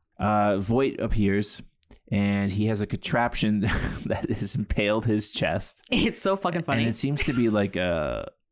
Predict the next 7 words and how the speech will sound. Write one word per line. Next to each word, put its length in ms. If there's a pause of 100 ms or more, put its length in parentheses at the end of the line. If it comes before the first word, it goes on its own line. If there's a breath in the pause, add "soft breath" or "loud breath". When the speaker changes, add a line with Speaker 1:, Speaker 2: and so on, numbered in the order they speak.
(340)
Speaker 1:
mechanical 640
thing 320
that 100
it 120
has 260
his 200
nerves 760